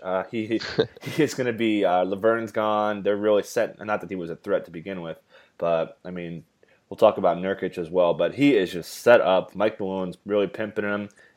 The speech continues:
Speaker 1: And don't forget, Mike Malone was hard on him. If you remember when the Suns destroyed him, he was all over him, saying that he was worried about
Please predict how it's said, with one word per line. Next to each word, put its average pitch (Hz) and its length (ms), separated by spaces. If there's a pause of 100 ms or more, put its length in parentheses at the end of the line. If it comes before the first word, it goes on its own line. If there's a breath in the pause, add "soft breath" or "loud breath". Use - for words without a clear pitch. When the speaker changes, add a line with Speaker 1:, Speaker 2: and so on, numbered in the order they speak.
Speaker 1:
And 110 120
don't 220 160
forget, 143 300
Mike 175 220
Malone 160 220
was 104 120
hard 120 220
on 90 100
him. 85 200
If - 120
you 156 120
remember 113 420
when 95 160
the 90 80
Suns 120 420
destroyed 104 760
him, 87 300 (320 soft breath)
he 160 160
was 107 220
all 123 360
over 120 220
him, 120 180
saying 117 380
that 98 180
he 110 80
was 101 320 (380 soft breath)
worried 131 240
about 110 420